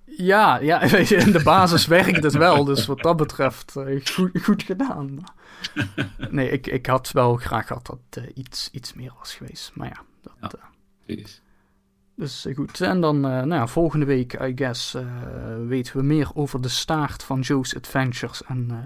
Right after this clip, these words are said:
Speaker 1: misschien ook een beetje over hoe Mafia drie eruit ziet met de
Speaker 2: Ja.
Speaker 1: next-gen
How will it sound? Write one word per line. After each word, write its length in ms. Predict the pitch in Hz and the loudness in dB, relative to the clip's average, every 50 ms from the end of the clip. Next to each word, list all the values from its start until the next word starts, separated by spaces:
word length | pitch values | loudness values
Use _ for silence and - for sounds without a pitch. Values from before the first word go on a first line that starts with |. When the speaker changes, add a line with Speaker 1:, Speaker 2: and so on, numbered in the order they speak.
| - - | -12 -6
Speaker 1:
misschien 560 | - 139 131 - - - 190 180 160 151 - - | -6 -4 -2 -2 2 4 4 6 6 4 4 4
ook 180 | 160 147 139 | 2 4 4
een 100 | 139 135 | 4 4
beetje 320 | 135 139 135 127 127 139 - | 4 4 2 2 0 0 -2
over 200 | 127 123 123 123 | 0 0 0 -2
hoe 220 | 123 135 131 123 127 | -2 0 0 0 0
Mafia 340 | 131 127 123 - - 123 120 | -2 -2 -4 -4 -6 -6 -4
drie 300 | 123 135 123 - 135 120 123 | -4 -4 -2 -2 -4 -2 -4
eruit 420 | 127 - - - - 123 117 120 | -6 -8 -8 -8 -8 -8 -8 -8
ziet 320 | - - 135 123 - - - | -10 -12 -12 -12 -12 -14 -12
met 180 | - 165 _ | -12 -14 _
de 140 | - 127 127 123 - _ _ _ _ _ | -12 -12 -12 -12 -16 _ _ _ _ _
Speaker 2:
Ja. 220 | - - - - - _ _ _ _ _ | -2 -2 -2 -4 -8 _ _ _ _ _
Speaker 1:
next-gen 560 | - 127 120 120 - - - - 110 110 113 | -10 -10 -8 -8 -10 -14 -12 -10 -12 -12 -12